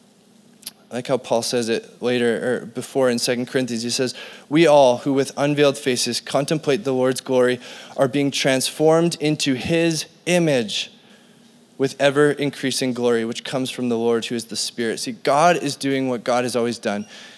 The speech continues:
He's taking ordinary broken people, and by his grace, he redeems, he restores, he mends, he puts us back together. Paul says we're a new creation. It's like we get a second chance to embody him, to represent him to the world,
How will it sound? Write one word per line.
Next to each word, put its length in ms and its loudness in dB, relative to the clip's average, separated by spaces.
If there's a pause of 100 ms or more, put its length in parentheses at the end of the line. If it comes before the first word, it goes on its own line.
(180)
He's 60 -20
taking 260 -2
ordinary 360 4
broken 400 2
people, 340 -2
and 100 0
by 200 2
his 180 0
grace, 400 -2
he 140 -2
redeems, 600 0
he 120 0
restores, 600 4
he 80 0
mends, 440 2
he 100 0
puts 300 0
us 100 6
back 340 2
together. 680 4 (420)
Paul 260 6
says 300 2
we're 140 6
a 160 6
new 540 6
creation. 920 2 (800)
It's 80 -6
like 160 -2
we 80 0
get 160 4
a 60 0
second 520 0
chance 380 2
to 100 2
embody 680 2
him, 240 2
to 120 0
represent 640 4
him 220 2
to 240 0
the 100 2
world, 540 6